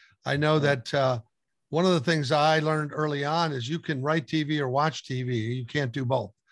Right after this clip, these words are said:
Speaker 1: At that time, it was sort of, I got a deadline, I got, and I don't really wanna write things like are on other shows. So I kinda wanna tune that out a little bit.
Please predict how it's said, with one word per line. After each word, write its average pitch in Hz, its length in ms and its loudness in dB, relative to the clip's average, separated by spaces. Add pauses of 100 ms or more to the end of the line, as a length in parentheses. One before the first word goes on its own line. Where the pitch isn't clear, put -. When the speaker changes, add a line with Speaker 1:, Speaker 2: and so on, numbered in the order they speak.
(260)
Speaker 1:
At 117 140 -6
that 156 220 4
time, 139 460 2 (420)
it 160 100 -2
was 143 220 -4
sort 156 300 2
of, 123 220 -2 (200)
I 156 200 0
got 147 260 2 (180)
a 143 80 -10
deadline, 151 500 0
I 151 120 0
got, 151 220 2
and 165 100 2
I 175 80 4
don't 190 260 -2
really 170 240 2
wanna 170 260 0
write 160 320 -2 (460)
things 165 320 -2
like 151 200 0
are 147 100 2
on 147 160 2
other 143 180 0
shows. 175 480 0
So 131 140 -4
I 135 100 -2
kinda 147 280 -4
wanna 139 240 -2
tune 143 240 -4
that 135 180 2
out 156 180 2
a 165 40 -2
little 170 240 -2
bit. 175 240 0